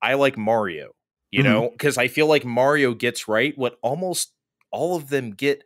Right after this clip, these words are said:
Speaker 1: I don't wanna say get wrong, that sounds a little harsh. I'm not saying I don't like any other three D platformers,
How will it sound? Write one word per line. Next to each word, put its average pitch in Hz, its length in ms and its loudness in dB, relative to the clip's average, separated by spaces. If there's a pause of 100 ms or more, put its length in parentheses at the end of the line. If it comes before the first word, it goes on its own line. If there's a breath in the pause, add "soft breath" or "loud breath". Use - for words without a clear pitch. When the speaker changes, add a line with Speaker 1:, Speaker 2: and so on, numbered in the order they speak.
(120)
Speaker 1:
I 190 60 0
don't 311 100 -4
wanna 349 120 -4
say 214 160 -2
get 139 200 -2
wrong, 110 420 2
that 139 120 -2
sounds 143 240 0
a 131 40 -6
little 123 220 -2
harsh. 95 420 -2
I'm 117 80 2
not 131 160 2
saying 131 200 0
I 117 60 2
don't 123 140 2
like 117 200 0
any 117 160 -2
other 104 160 -4
three 120 180 -8
D 98 160 -10
platformers, 101 440 -4